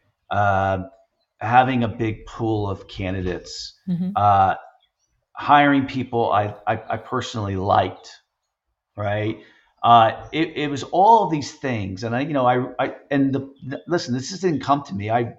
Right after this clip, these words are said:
Speaker 1: read a lot of books about it. <laughs>
Speaker 2: Mm-hmm.
Speaker 1: And I think leadership is that way. You, you have to really kind of focus on it. And I found over, you know,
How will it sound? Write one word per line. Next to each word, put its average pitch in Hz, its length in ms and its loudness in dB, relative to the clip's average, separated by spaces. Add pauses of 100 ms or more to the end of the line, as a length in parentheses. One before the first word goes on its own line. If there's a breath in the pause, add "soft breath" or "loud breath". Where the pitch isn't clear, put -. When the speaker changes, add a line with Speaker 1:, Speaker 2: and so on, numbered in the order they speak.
(100)
Speaker 1:
read 123 200 2
a 143 40 0
lot 139 200 6
of 135 120 -2
books 165 300 0
about 95 340 0
it. 107 200 -6
<laughs> - 200 -18
Speaker 2:
Mm-hmm. 190 180 0
Speaker 1:
And 123 220 2
I 123 80 4
think - 280 -2
leadership 156 540 0
is 151 140 -2
that 151 260 2
way. 135 400 2
You, 117 320 -4
you 135 140 -6
have - 440 0 (180)
to - 100 -12 (240)
really 123 320 -4
kind 123 200 -4
of 107 80 -6 (140)
focus 131 460 -4
on 92 220 0
it. 104 160 -8 (460 soft breath)
And 123 140 0
I 156 140 6
found 139 520 2
over, 113 720 -2
you 117 80 -6
know, 98 260 -4